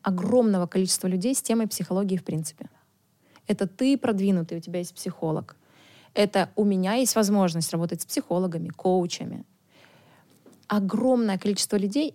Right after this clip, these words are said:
ведутся, условно говоря, на это "загадай желание, они сбудутся", но когда они туда погружаются, а у неё всё-таки по-,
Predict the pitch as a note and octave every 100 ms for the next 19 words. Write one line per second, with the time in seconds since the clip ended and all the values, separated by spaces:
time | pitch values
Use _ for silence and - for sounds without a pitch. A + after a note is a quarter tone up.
0 | - F#3 G#3+ A3 B3+ - E3+ E3+ G3 F#3
1 | F3 E3+ E3 E3 G3 F#3 F3+ F3 - E3+
2 | G3 G#3 G3 F3 G3 F#3+ F3 E3+ E3 D4
3 | D#4+ F#3+ - - _ _ - _ G3 G#3
4 | G3+ G#3+ G3 F3+ E3+ E3+ F3+ B3+ C#4 -
5 | - F3+ F#3 F#3 F3 F3+ E3 E3+ F#3